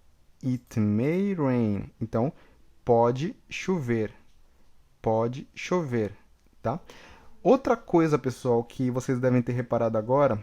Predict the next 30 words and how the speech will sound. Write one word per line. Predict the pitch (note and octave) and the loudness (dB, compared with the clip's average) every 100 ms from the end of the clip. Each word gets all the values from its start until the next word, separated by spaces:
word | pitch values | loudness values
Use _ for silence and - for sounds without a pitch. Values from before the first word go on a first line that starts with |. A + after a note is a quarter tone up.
| - | -4
tá? | B2+ | -4
Que | D3+ - | -4 -2
é | A#2+ | 0
uma | B2+ | 2
das | B2+ - | 0 -2
características | - B2+ - - A2+ C3+ - B2 A2+ | -4 -6 -6 -4 -2 -4 -2 -2 0
ali | A2+ A2+ | -2 -2
do, | A2+ A2 G#2+ G#2+ | -4 -6 -6 -8
dos | A2 G#2+ | -8 -2
modal | G#2+ A2 G#2+ | -2 0 -4
verbs, | G2+ C#3 E3+ A#2 - - - - - | -2 -2 -2 -4 -10 -18 -20 -20 -6
é | B2+ | -4
que | - | -2
eles | D3+ E3 - | -2 -2 -4
funcionam | - G3 F#3+ - - D#3 E3+ F#3+ G#3+ | -2 2 2 2 0 4 4 4 2
como | - E3 E3+ F#3+ - | 0 2 4 2 0
auxiliar. | D#3 E3+ - F#3+ F#3 G3 D3 A#2+ - - - - - | 0 0 0 -4 -2 0 0 -2 -6 -20 -20 -20 -6
Como | - E3+ | 0 2
assim | F3 D#3+ | 2 0
eles | C#3+ | 0
funcionam | - C3+ C3+ | 0 0 0
como | C3 C3+ | 0 0
auxiliar? | C3 C3+ B2+ A#2+ G#2 - _ - _ _ - | 0 -2 0 0 -2 -10 _ -20 _ _ -16
Eles | - A#2+ A#2 | -2 -2 -2
também | - F#3 F3 D#3+ F#3 | 0 2 2 2 2
eliminam | F#3 E3+ D3+ C#3 D#3 E3 F#3+ - _ _ _ | 2 2 4 4 2 2 -2 -8 _ _ _
a | - | -2
alteração | C3 C3+ C#3+ C#3 C3+ C#3 C#3+ | 0 0 -2 -2 -2 -2 -2
do | E3 | 0
verbo, | C#3 A#2 A2 G#2+ | 2 2 0 -4